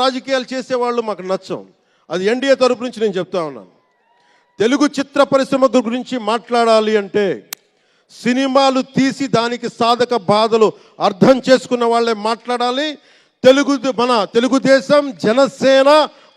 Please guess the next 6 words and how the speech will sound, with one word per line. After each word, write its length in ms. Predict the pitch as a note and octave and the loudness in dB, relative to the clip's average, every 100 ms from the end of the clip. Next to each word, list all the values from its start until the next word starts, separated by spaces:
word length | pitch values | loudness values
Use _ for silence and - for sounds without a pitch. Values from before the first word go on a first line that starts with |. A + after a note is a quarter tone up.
| C3+ | 0
భారతీయ 400 | A3+ C#4 C#4 C#4 A3+ | 2 4 2 -2 0
జనతా 300 | A3 B3+ C4+ C4 C4 | 0 0 2 2 2
పార్టీ, 340 | C4+ C4 D4+ D#4 B3+ _ _ E3 A#3 | 0 0 -2 -4 -6 _ _ -2 0
ఎన్డీఏ 340 | B3+ C4 C4+ C4 | 4 6 6 8
ప్రభుత్వం 540 | C4+ D4 D4 C4 E4+ D#4+ B3+ - - _ _ _ _ _ _ _ _ - B2 | 6 6 6 8 8 8 2 -18 -20 _ _ _ _ _ _ _ _ -14 2
వారితోనే 600 | G3+ C4 C4+ - C4 C4 | 4 6 4 6 6 6